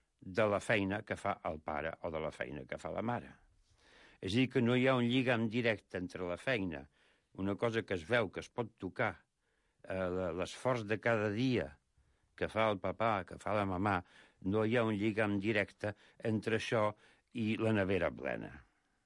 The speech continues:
A principi, en temps del senyor Jules Ferry, amb un món que era un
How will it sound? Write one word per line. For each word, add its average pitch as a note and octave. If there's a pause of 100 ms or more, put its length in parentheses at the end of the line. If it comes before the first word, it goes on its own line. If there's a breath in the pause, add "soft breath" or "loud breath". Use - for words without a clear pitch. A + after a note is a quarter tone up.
(1080 soft breath)
A G2+
principi, C3
en G#2
temps D3
del A#2
senyor A#2
Jules A2+
Ferry, A2 (540 soft breath)
amb G2
un G#2
món A2+
que G2+
era F#2
un F#2+